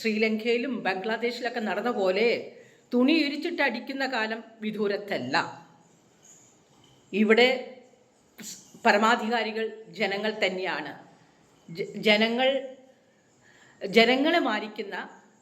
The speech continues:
ആൾക്കാരെ ജനങ്ങളും മാനിക്കുള്ളൂ. അത് മനസ്സിലാ-, ഇനിയും മനസ്സിലായിട്ടില്ല എങ്കിൽ, ഏഹ്, അത് മനസ്സിലായിക്കോളും. Due course of time. ജനങ്ങൾ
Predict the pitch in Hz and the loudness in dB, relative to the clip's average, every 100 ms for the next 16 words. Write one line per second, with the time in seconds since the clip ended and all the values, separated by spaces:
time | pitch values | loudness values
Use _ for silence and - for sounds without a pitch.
0 | _ - 196 190 - 190 214 214 170 202 | _ -4 -2 -2 -4 -2 -2 -2 -2 2
1 | 233 262 190 160 156 160 135 - - - | 4 4 2 -4 -8 -10 -12 -14 -20 -20
2 | _ - - 180 202 202 185 - 269 233 | _ -20 -4 -2 2 2 0 -4 0 2
3 | 190 180 - - 214 262 359 285 220 262 | 0 -4 -14 -8 -2 2 2 2 -4 -4
4 | 220 196 190 196 165 165 170 185 185 185 | -4 -4 -8 -8 -6 -8 -8 -10 -8 -4
5 | 214 135 - - - - _ - 156 170 | -6 -6 -12 -18 -20 -20 _ -8 0 2
6 | 156 147 - - - _ _ _ _ _ | 2 -2 -8 -18 -20 _ _ _ _ _
7 | - _ - 202 202 175 175 202 170 170 | -20 _ -4 0 0 0 -2 -2 -2 -4
8 | 147 135 139 - - _ - 196 240 170 | -10 -10 -12 -20 -20 _ -2 2 2 0
9 | - - - - - - _ _ - _ | -2 -8 -12 -14 -14 -20 _ _ -20 _
10 | _ _ _ - 185 220 226 | _ _ _ -2 4 6 6